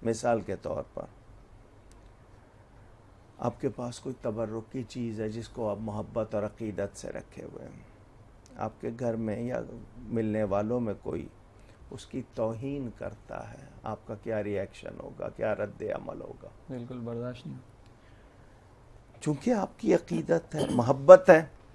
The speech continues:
Speaker 2: हम्म।
Speaker 1: आप उस शख्स से कहेंगे, "ठीक है भाई, तुम्हारा रिश्ता मुझसे जो कोई हो, मैं ये चीज़ बर्दाश्त नहीं कर सकता।" तौबा कर लेते हो तो ठीक है, वरना आज के बाद मुझे शक्ल ना दिखाना,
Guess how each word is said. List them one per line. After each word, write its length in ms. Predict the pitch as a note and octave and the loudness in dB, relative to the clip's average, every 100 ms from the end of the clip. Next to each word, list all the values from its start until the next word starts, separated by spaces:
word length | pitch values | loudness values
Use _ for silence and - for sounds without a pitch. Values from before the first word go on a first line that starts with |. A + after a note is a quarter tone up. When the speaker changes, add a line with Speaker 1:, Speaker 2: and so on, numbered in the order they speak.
| - | -6
Speaker 2:
हम्म। 260 | C3+ A#2+ A2 | -2 -2 2
Speaker 1:
आप 180 | D3+ E3 | 2 4
उस 160 | F3 | 2
शख्स 180 | - F3+ | 0 0
से 140 | - C#3+ | 0 0
कहेंगे, 400 | B2 B2+ C3+ B2 | 2 2 2 0
"ठीक 280 | - E3 | 0 0
है 80 | G3 | 2
भाई, 160 | F3 - | 2 0
तुम्हारा 400 | - B2 A2+ B2 | 0 2 4 4
रिश्ता 400 | G#2+ G#2+ - B2 | 2 0 0 0
मुझसे 320 | A#2 G#2 A2+ | 0 0 -2
जो 200 | G2+ G2 | 2 0
कोई 220 | - B2 | 0 -2
हो, 80 | C#3 | 0
मैं 160 | E3 F#3+ | 2 4
ये 220 | E3 D3+ | 4 2
चीज़ 280 | D3 C3+ G#2 | 2 -2 -2
बर्दाश्त 640 | G#2 F2+ F#2 - - - | -4 -4 -6 -8 -12 -16
नहीं 120 | - | -18
कर 180 | - - | -16 -16
सकता।" 300 | - - - - - - - - - - - - - - - - - - - - - - - | -18 -20 -20 -20 -20 -20 -20 -20 -20 -20 -20 -20 -20 -20 -20 -20 -20 -20 -20 -20 -20 -20 -12
तौबा 300 | - F#2 A2 | -6 -4 -2
कर 180 | A2+ C3+ | -2 -4
लेते 360 | A#2 D#3+ - F3+ | -2 -2 -2 -2
हो 140 | F#3+ | -2
तो 120 | - | -2
ठीक 340 | D3 B2+ C3 C#3 | -6 -6 -6 -4
है, 60 | |
वरना 280 | C#3 A#2 A2 | -4 -2 -2
आज 200 | G2+ G#2 | -4 -6
के 100 | - | -6
बाद 160 | A#2 C#3 | -6 -6
मुझे 240 | C3+ A#2 | -8 -10
शक्ल 320 | - A#2 - G#2 | -12 -10 -8 -8
ना 140 | - | -8
दिखाना, 540 | - - - - - | -10 -12 -14 -16 -16